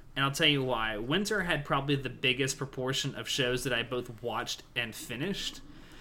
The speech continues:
Um, and then Summer had Owari Monogatari season two, which was just absolutely phenomenal. And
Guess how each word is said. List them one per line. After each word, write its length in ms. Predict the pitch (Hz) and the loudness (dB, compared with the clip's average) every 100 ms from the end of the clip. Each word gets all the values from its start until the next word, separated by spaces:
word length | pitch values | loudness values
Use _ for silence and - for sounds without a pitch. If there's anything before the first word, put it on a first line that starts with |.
| - - - | -18 -8 2
Um, 540 | 131 127 123 120 120 | 8 8 8 2 -2
and 220 | 127 135 139 | 0 2 4
then 260 | 131 127 | 2 -2
Summer 500 | 131 - 147 139 131 | 2 6 8 10 8
had 440 | 123 139 127 120 123 - - 127 | 8 8 8 6 -2 -18 -8 0
Owari 340 | 127 127 123 | 4 8 6
Monogatari 720 | 123 113 110 113 110 110 110 - - | 6 0 2 2 2 -2 -2 -6 -14
season 340 | - 131 110 107 | -4 -4 -4 -6
two, 280 | 120 107 104 | -4 -2 -2
which 240 | 110 113 | -4 -4
was 360 | 120 110 - - | -4 -2 -4 -4
just 400 | - 113 - - | -4 -2 -4 0
absolutely 460 | 117 113 - 104 107 | 0 0 -4 -4 -6
phenomenal. 560 | - 110 101 107 104 | -4 -4 -4 -4 -4
And 260 | 104 101 | -4 -6